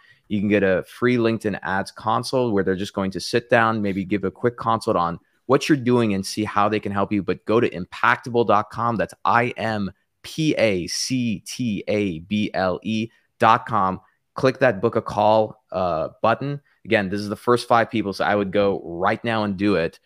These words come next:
um, and get time with them. So, gentlemen, s-, thank you so much for joining. Uh, this is another edition of the State of MedTech, the marketing edition. We'll be doing more of these,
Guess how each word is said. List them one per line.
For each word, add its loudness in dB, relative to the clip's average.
um, 0
and -6
get -4
time -6
with -8
them. -10
So, 0
gentlemen, 2
s-, -8
thank 0
you -6
so 2
much 2
for -4
joining. -2
Uh, 2
this -2
is -2
another 4
edition -2
of -2
the -8
State 0
of 0
MedTech, 0
the -4
marketing 2
edition. -8
We'll -4
be -6
doing 0
more 4
of -4
these, -2